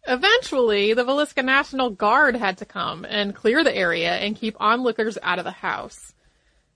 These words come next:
By that time, several hours had passed, and a lot of the ev-,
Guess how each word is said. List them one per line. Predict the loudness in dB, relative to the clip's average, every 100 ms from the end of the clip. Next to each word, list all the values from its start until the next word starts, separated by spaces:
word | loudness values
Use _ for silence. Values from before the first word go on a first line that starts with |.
| _
By | 2
that | 4 2
time, | 2 2 2
several | 0 0 2 0 0
hours | 2 4 4 2 0
had | -6 -6
passed, | -6 -6 -6 -10 -10
and | -8 -8 -6
a |
lot | -6 0 4 4
of | 4
the | 0 0
ev-, | -4 -2